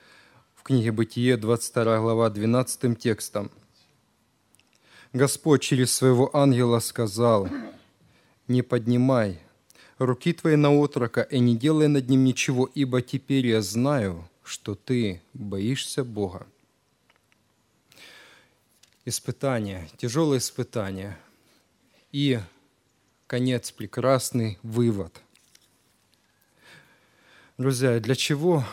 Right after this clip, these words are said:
нужны испытания? Нужны ли они вообще? Скорби, какие-то переживания. Людям этого мира это чуждо. Оно не нужно, и всячески люди стараются этого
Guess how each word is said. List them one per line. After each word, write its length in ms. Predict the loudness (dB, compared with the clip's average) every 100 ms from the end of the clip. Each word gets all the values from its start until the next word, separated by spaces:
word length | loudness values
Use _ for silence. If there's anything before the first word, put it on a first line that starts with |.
| -2
нужны 540 | 0 2 2 0 -2 -8 -8
испытания? 840 | -6 -4 -4 -2 0 0 -2 -6 -4
Нужны 400 | -2 0 2 4
ли 140 | 4
они 160 | 4 2
вообще? 800 | 2 2 0 -2 -4 -4 -6 -8 _ _ _ _ -20 -20 _ _ _ _ _ _ _ -10
Скорби, 640 | -6 -4 0 0 0 -2 -4
какие-то 460 | -6 -4 -2 -2 -4
переживания. 920 | -4 -2 -2 -2 -2 -2 -2 -6 -10 -16 _ _ _ _ _ _ _ _ _ -20 _
Людям 420 | -2 0 2 0
этого 360 | 0 -2 0 2
мира 320 | 2 2 0
это 240 | -2 -4
чуждо. 760 | -8 -10 -6 -4 -4 -8 -12 -14 _ _ _ _ _ _ _ -8
Оно 360 | -2 0 -2 -2
не 180 | -4
нужно, 400 | 0 0 -2 -2
и 160 | -6 -6
всячески 880 | -6 0 0 -2 -6 -4 -6 -6 -8 _
люди 260 | -4 -2 -2
стараются 600 | -4 -4 -2 -2 -4 -8
этого 400 | -8 -6 -6 -8